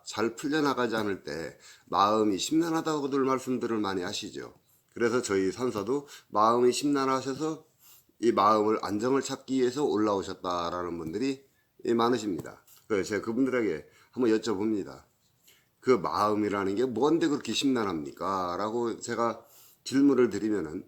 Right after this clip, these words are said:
그분들 같은 경우에는 순식간에 벙어리가 되고 말아요. 왜?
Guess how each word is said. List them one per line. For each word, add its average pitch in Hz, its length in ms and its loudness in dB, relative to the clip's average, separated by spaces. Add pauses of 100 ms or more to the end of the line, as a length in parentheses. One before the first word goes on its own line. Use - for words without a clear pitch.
그분들 135 380 2
같은 131 260 0
경우에는 131 560 2 (380)
순식간에 131 840 2 (120)
벙어리가 160 400 6
되고 117 200 2
말아요. 69 360 -4 (420)
왜? 107 260 0